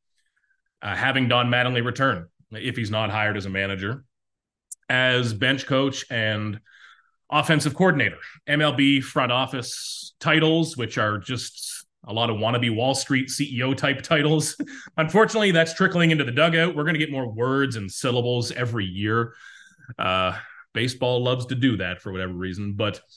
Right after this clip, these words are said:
uh, it, it does mean a broader scope to what he's doing. Dave Hudgens out. He goes somewhere else in the organization. Guillermo Martinez stays.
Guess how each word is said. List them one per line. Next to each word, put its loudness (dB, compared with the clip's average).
uh, -2
it, -4
it -2
does 0
mean 2
a 2
broader -4
scope 0
to -8
what -2
he's -4
doing. 2
Dave 2
Hudgens -2
out. -4
He -4
goes -2
somewhere 0
else 4
in -4
the 4
organization. 0
Guillermo -2
Martinez -2
stays. 0